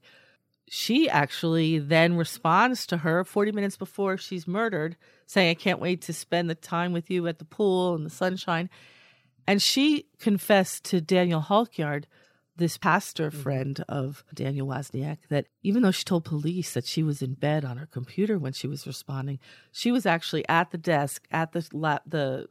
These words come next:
Speaker 1: the desktop computer, and Dan was standing right behind her when she sent that. I mean, they were clearly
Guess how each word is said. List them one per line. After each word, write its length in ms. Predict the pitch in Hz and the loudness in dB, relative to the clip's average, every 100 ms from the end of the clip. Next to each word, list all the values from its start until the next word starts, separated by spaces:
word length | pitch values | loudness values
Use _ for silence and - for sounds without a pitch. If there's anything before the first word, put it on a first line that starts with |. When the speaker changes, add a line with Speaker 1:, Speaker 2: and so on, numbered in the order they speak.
| - | -8
Speaker 1:
the 100 | 151 | -6
desktop 580 | 156 165 - - 147 - | -2 -2 -4 -6 -6 -6
computer, 460 | 151 143 147 135 135 - - - | -12 -8 -6 -6 -8 -16 -18 -2
and 160 | 175 | 0
Dan 240 | 175 170 165 | 2 0 0
was 100 | 151 | -4
standing 400 | - 160 156 139 | -4 -4 -4 -4
right 160 | 135 | -8
behind 440 | - 127 156 156 151 | -10 -8 -4 -4 -6
her 120 | 143 | -10
when 140 | 110 | -12
she 160 | - - | -12 -14
sent 320 | - - - | -12 -14 -12
that. 180 | 85 - _ _ _ | -14 -16 _ _ _
I 40 | 202 | -4
mean, 180 | 202 190 | -2 -2
they 140 | 190 | -4
were 120 | 180 | -6
clearly 680 | 165 - 202 190 180 180 160 | -8 -8 -4 -2 -2 -2 -4